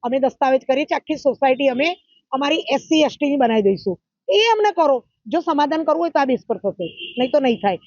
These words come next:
નહીં તો આગળ એટ્રોસિટીના પ્રમાણે જે પણ કશું, એટ્રોસિટી અમને કંઈ શોખ નથી થતો કે અમે લગાવીએ કે બાબા સાહેબના અમે વિચારોથી ચાલીએ છીએ કે ખોટી એટ્રોસિટી લગાવીએ. જ્યારે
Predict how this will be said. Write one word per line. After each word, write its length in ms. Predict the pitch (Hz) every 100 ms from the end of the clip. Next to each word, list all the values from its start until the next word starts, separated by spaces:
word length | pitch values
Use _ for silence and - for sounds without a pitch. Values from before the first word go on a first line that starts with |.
| _ _ -
નહીં 160 | 262
તો 80 | 302
આગળ 420 | 302 285 254 254
એટ્રોસિટીના 580 | 269 233 262 285 254 254
પ્રમાણે 360 | 240 240 233 240
જે 140 | 220
પણ 160 | 226 233
કશું, 360 | 240 - 254 - _ 240
એટ્રોસિટી 520 | - 277 294 - 277
અમને 200 | 247 254
કંઈ 120 | 262
શોખ 280 | - 214 208
નથી 180 | 240 330
થતો 340 | 339 370 330 - - _ -
કે 80 |
અમે 120 | 226 269
લગાવીએ 460 | 226 247 269 269
કે 140 | 254 240
બાબા 260 | 226 240
સાહેબના 560 | 262 254 254 254 277 269 - - _ -
અમે 240 | 240 302
વિચારોથી 500 | 302 - 285 294 294
ચાલીએ 340 | 277 262 262 254
છીએ 220 | 254 190
કે 320 | - _ 285
ખોટી 380 | - 254 233 330
એટ્રોસિટી 440 | 311 339 294 339
લગાવીએ. 440 | 330 311 311 277 226
જ્યારે 420 | 254 269 359